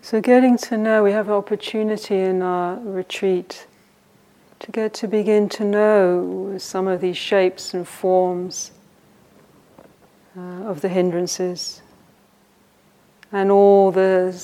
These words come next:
you know, these are five main streams, but there's lots of, s-, you know, tributaries.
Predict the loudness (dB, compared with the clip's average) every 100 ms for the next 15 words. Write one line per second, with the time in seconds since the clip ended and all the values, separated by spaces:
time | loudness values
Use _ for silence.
0 | -16 -12 -8 -4 0 2 0 -2 -8 -2
1 | 2 4 4 2 0 0 0 -4 -8 -4
2 | 0 -2 -4 -8 -6 -6 -2 -4 -4 -8
3 | -10 -14 -16 -10 -8 -4 -6 -8 -2 -2
4 | -2 -4 -2 -2 -4 -8